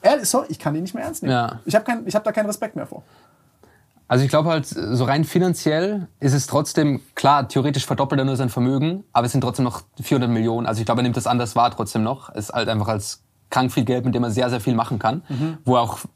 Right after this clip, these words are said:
Speaker 2: sozusagen unabsehbar ist, ob er das nach seiner Karriere irgendwann mal noch verdienen könnte, realistisch.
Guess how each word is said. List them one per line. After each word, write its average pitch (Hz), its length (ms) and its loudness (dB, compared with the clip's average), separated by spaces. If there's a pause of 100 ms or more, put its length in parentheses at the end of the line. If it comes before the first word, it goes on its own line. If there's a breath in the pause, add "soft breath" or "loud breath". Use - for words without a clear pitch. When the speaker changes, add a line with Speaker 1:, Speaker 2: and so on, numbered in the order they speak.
(300)
Speaker 2:
sozusagen 123 520 0 (140)
unabsehbar 123 420 2
ist, 117 100 -2
ob 123 80 2
er 117 60 0
das 117 180 0
nach 120 200 4
seiner 120 220 -2
Karriere 117 280 -2
irgendwann 117 260 -2
mal 110 80 -2
noch 107 140 -6
verdienen 113 280 0
könnte, 107 320 -2
realistisch. 123 460 -2